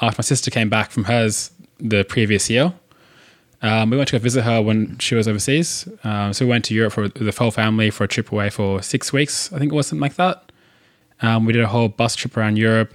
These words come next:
as well as two more weeks in London afterwards. And at that point, I realized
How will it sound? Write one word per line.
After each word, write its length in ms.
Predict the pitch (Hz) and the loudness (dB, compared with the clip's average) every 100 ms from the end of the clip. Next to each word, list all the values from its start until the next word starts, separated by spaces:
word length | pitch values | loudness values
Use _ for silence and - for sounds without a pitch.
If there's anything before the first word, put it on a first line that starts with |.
| - | -8
as 100 | 110 | -4
well 120 | 104 | -2
as 140 | 98 | -4
two 200 | - - | -6 -2
more 140 | 113 101 | -2 0
weeks 240 | 107 - | -2 -2
in 40 | 107 | -2
London 220 | 117 107 | 0 0
afterwards. 600 | 117 - 131 120 - - _ _ - | -2 0 0 0 -4 -12 _ _ -2
And 280 | 131 135 131 | 2 2 2
at 60 | |
that 120 | 147 | 0
point, 160 | - 147 | 2 2
I 20 | |
realized 480 | 113 120 113 104 - | 4 4 2 0 -6